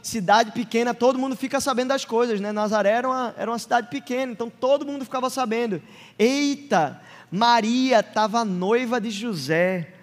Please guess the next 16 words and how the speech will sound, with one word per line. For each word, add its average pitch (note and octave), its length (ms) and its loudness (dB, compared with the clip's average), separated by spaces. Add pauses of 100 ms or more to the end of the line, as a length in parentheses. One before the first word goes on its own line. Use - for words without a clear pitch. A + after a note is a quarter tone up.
(280)
Porque G3 220 -2
naquela A3 300 0
época B3 260 0
o B3 60 0
noivado A3 400 0
era A#3 80 -2
como A#3+ 160 -10
se - 100 -14
fosse C4+ 220 -4
um C#4+ 60 -10
casamento, A3+ 720 -2 (380)
mas G#3+ 240 0
sem D4 260 -4
sexo, - 480 -4 (260)
certo? A#3 320 0
Sem B3+ 380 -2